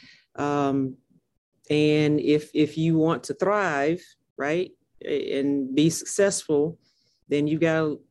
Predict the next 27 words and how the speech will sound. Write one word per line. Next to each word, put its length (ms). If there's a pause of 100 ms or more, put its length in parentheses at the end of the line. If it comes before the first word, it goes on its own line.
(100)
be 120
forward 460
thinking. 440
You 120
gotta 100
look 120
around 240
the 60
corner. 480
You 120
gotta 180
anticipate, 960
and, 540 (640)
and 120
you 60
gotta 160
have 200
the 60
right 280
people 360
in 120
place 520
that 140
are 100
thinking 500
like 260
that 340